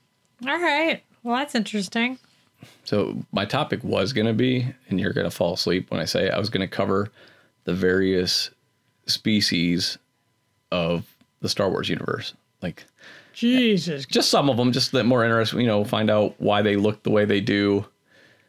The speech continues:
Speaker 2: and, you know, who they're associated with and, and everything, you know, like the Trandoshans and everything like that. So, yeah, that was, that's gonna be a thing. So that might still be a thing.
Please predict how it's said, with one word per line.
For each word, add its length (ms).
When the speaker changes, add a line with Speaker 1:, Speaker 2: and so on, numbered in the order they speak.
Speaker 2:
and, 500
you 120
know, 80
who 140
they're 140
associated 640
with 360
and, 160
and 180
everything, 260
you 80
know, 140
like 240
the 80
Trandoshans 880
and 120
everything 380
like 140
that. 260
So, 300
yeah, 160
that 180
was, 240
that's 160
gonna 200
be 120
a 60
thing. 380
So 160
that 160
might 200
still 200
be 140
a 40
thing. 400